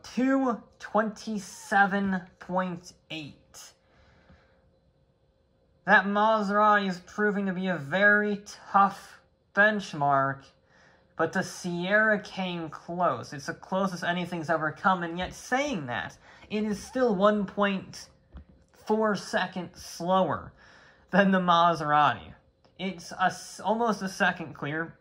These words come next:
about six tenths of a second to be more specific, clear of the Datsun. Those, the open wheelers are in a league of their own, which is so weird, 'cause they're the only vehicles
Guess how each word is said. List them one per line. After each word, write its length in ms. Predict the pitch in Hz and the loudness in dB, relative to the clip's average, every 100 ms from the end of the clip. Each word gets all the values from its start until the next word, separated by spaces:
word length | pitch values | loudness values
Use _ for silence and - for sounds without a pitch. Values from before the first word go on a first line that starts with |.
| - | -2
about 320 | 151 151 160 - _ _ _ _ _ _ _ _ _ _ _ | 2 2 0 -16 _ _ _ _ _ _ _ _ _ _ _
six 280 | - 214 202 | -4 -4 0
tenths 220 | 202 185 | 0 0
of 60 | 165 | -4
a 60 | |
second 260 | 143 147 151 | 0 -2 -2
to 60 | 139 | -8
be 100 | 147 | -4
more 220 | 143 139 | -2 -2
specific, 500 | - 135 147 135 135 - - - | -4 -6 -4 -4 -8 -12 -20 -20
clear 400 | - 196 190 190 | -8 -2 0 2
of 200 | 151 170 | 2 2
the 100 | - | 0
Datsun. 840 | 139 - 180 190 - - 131 123 160 - _ _ _ _ _ _ _ _ _ - _ _ _ _ 156 - 160 | -2 4 6 4 0 -12 -8 -8 -10 -14 _ _ _ _ _ _ _ _ _ -20 _ _ _ _ -20 -18 -2
Those, 460 | 190 247 233 175 - | 2 2 0 -6 -12
the 180 | 185 196 | -10 0
open 360 | 226 240 226 196 | 2 4 2 0
wheelers 380 | 202 196 170 165 | 2 2 0 0
are 200 | 170 170 | 2 2
in 60 | |
a 80 | 160 | 0
league 380 | 156 175 196 175 | -2 0 0 0
of 240 | 160 147 | -2 -2
their 200 | 151 147 | -2 -2
own, 140 | 160 151 | -2 -2
which 160 | 143 | -6
is 100 | 165 | -8
so 300 | - - 240 220 | -8 2 4 4
weird, 580 | 180 190 156 123 110 - - - - - | 2 0 0 -4 -8 -14 -20 -20 -20 -6
'cause 180 | 214 208 | -4 0
they're 120 | 220 | 0
the 180 | 208 208 | 0 2
only 380 | 233 277 277 | 4 4 4
vehicles 720 | 214 226 233 170 139 71 - | 0 0 -2 -2 -4 -10 -14